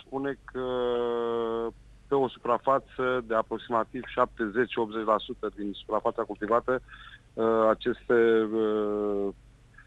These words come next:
cereale au fost, uh, recoltate și putem spune că anul acesta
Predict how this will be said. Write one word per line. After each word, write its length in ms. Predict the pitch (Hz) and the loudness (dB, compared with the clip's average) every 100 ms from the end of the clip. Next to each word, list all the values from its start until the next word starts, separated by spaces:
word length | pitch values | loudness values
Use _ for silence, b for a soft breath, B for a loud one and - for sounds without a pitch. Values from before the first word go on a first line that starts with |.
| - | -10
cereale 440 | - 139 117 123 | 2 6 8 6
au 140 | 131 117 | 4 2
fost, 260 | - 120 - | -2 -6 -6
uh, 340 | - 123 123 117 | -6 -4 -2 -2
recoltate 600 | 113 - 104 110 117 147 | -2 -2 -4 -2 -4 -4
și 100 | - | -8
putem 220 | - 139 | -4 -4
spune 240 | 131 139 135 | -2 -4 -4
că 120 | 127 | -2
anul 160 | 127 | 0
acesta 420 | 117 - 120 - | -2 -4 -10 -8